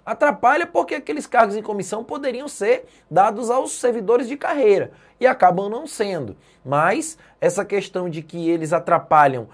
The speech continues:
você ter concurso ou não ter, gente, é, enfim, é, é muito relativo isso. É claro que alguns órgãos pensam, "Ah, não,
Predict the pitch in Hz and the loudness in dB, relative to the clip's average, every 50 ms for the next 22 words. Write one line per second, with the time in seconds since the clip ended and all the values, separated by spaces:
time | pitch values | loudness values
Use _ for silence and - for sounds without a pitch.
0 | _ _ _ - 127 135 170 190 185 - - - 156 151 135 139 - _ _ _ | _ _ _ -10 -2 2 2 2 2 0 -4 -4 -4 -4 -4 -6 -10 _ _ _
1 | - 220 226 277 508 523 - - - _ _ _ _ _ _ - 190 185 151 - | 2 2 4 6 6 4 4 2 -4 _ _ _ _ _ _ 2 2 2 2 0
2 | - 160 180 214 226 - - 185 165 151 135 123 - - 170 185 220 226 190 - | -6 -8 -8 -6 -6 -6 -6 -6 -6 -6 -8 -10 -8 -2 2 4 4 4 4 2
3 | - - _ _ _ _ 123 110 135 185 202 175 143 - - 104 - _ _ _ | -4 -12 _ _ _ _ -12 -8 -6 -4 -4 -4 -4 -8 -12 -16 -16 _ _ _
4 | _ _ _ _ - 143 139 143 139 135 135 131 131 123 123 120 117 - - - | _ _ _ _ -2 0 2 2 2 2 2 2 2 0 -2 -4 -6 -8 -8 -10
5 | - - - 139 127 110 107 101 - - - - - - 143 143 143 156 180 180 | -10 -10 -10 -10 -10 -10 -12 -14 -16 -16 -16 -14 -10 -6 -4 -4 -2 -4 -4 -6
6 | - - 240 240 208 185 196 214 247 277 269 - - - 220 208 175 156 156 143 | -8 -8 -4 -2 0 2 2 2 0 -2 -4 -8 -10 -8 -6 -6 -6 -6 -6 -6
7 | 113 98 - 165 160 - 233 269 320 339 - - 240 226 202 190 180 185 170 147 | -6 -8 -10 -14 -10 -6 -4 -2 -2 -4 -4 -4 -4 -4 -2 -2 -4 -4 -4 0
8 | 180 196 202 208 240 233 - - - 185 180 - - 311 302 277 262 277 269 247 | 0 0 0 -2 -4 -10 -8 -8 -8 -8 -8 -8 -10 -8 -4 -2 -2 0 0 -2
9 | 156 - | -2 -6